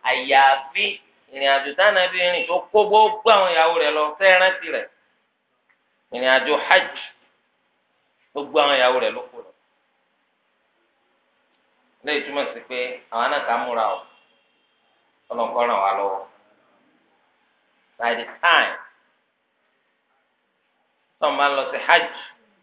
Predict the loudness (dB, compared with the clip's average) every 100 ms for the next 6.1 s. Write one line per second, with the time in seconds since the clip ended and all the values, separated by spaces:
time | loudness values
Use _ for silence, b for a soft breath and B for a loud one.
0 | _ _ _ _ _ _ _ _ _ _
1 | -14 -12 -6 -4 -2 -4 -6 -6 -8 -10
2 | _ _ _ _ _ _ _ _ _ _
3 | _ _ _ _ _ _ _ _ _ _
4 | _ _ _ _ _ _ _ _ _ _
5 | _ -12 -6 -2 0 2 0 -2 -6 -6
6 | -6